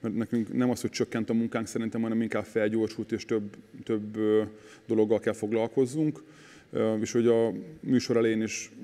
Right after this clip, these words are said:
említettem, hogy egyre többet foglalkozunk mi is a motiváció fenntartásával a kollégák esetében úgy, hogy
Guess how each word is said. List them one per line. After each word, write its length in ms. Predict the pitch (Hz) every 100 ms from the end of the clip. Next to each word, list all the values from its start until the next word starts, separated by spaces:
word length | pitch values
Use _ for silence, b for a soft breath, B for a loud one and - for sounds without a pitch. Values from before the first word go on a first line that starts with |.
| 110
említettem, 640 | 123 117 120 113 - 117
hogy 240 | 110 110 117
egyre 200 | 120 110
többet 300 | 117 110 107
foglalkozunk 560 | 110 110 104 113 113
mi 80 | 110
is 200 | 110 -
a 240 | 113 110 110 - -
motiváció 680 | 127 113 120 110 107 - 117
fenntartásával 840 | - 110 110 104 107 104 117 110
a 60 | 113
kollégák 400 | 120 110 113 107
esetében 480 | 107 - 117 110 110
úgy, 180 | 110 -
hogy 360 | 113 110 110